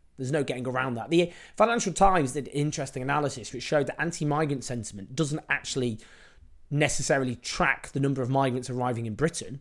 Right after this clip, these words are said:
There isn't a direct correlation, but it does track negative media articles about migrants and refugees. Now,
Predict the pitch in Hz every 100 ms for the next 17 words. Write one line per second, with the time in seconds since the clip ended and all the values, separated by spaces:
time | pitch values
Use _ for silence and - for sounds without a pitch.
0 | - 117 131 139 113 117 107 - 110 104
1 | 104 139 143 - - - 139 135 160 139
2 | - - 117 - - 127 135 120 110 120
3 | 107 123 123 127 - 135 117 131 127 117
4 | 110 131 123 117 139 131 123 110 117 -
5 | - - - - - - 147 135 - -
6 | 127 123 - 120 104 160 98 98 - -
7 | - - 156 139